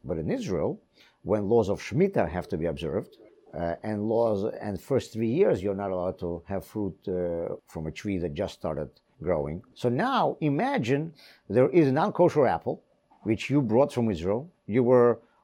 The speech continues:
on the plane from Israel, and you flew here. Well, you're not allowed to take fruit with you on the plane. But let's say, uh, the, the, the dogs, the sniffing dogs at, uh, at,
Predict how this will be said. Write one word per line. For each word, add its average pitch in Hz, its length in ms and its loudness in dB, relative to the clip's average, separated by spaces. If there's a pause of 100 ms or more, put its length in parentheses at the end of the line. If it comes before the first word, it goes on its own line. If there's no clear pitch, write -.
on 151 140 -2
the 156 60 0
plane 143 340 4
from 110 220 -2
Israel, 87 360 -4 (460)
and 95 140 -6
you 104 100 -2
flew 147 220 0
here. 101 420 2 (460)
Well, 87 260 0
you're 104 160 -2
not 127 80 -4
allowed 82 220 -4
to - 60 -20
take - 320 -6
fruit 113 360 -6
with 87 140 -4
you 78 260 -6
on 90 80 -10
the 76 80 -8
plane. 65 300 -12 (400)
But - 260 0
let's 190 300 4
say, 175 200 6 (200)
uh, 127 280 2
the, 120 360 0
the, 113 240 0
the 117 120 4
dogs, 120 380 4
the 113 100 -2
sniffing 131 380 -2
dogs 110 380 4
at, 101 320 -4
uh, 98 240 0
at, 95 260 -6